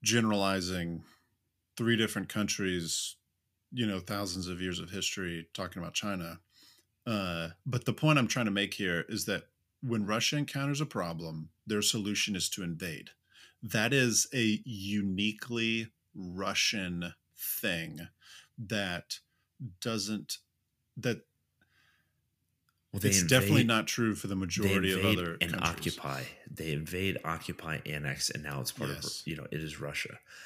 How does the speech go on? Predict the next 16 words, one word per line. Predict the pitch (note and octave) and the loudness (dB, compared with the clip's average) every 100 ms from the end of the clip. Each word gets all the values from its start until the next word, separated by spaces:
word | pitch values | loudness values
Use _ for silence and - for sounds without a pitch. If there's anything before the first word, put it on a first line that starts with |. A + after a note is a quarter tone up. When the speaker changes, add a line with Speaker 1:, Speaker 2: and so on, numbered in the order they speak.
| - - - | -20 -14 -8
Speaker 2:
You | |
know, | D2+ D2 - _ - | -8 -8 -14 _ -4
China | G#2+ A2 G2+ | 2 4 4
and | F#2+ | 2
the | F#2 | 2
U | F#2 | 2
S, | F#2 F#2 - - | 0 0 0 0
we | F2+ F2+ | 0 0
do, | F2 - | 0 -2
we | F2 F2+ | -2 -2
have | F2+ F2 | -4 -4
invaded | F#2 E2 D#2+ F2+ - | -2 -2 -2 -4 -6
countries | F2 - F#2 | -6 -4 -4
before, | - F#2+ G#2 G#2+ | -6 -6 -4 -4
but | D#2 - | -4 -6
typically, | A#2 A2+ A2 F#2 E2 | -6 -4 -4 -4 -4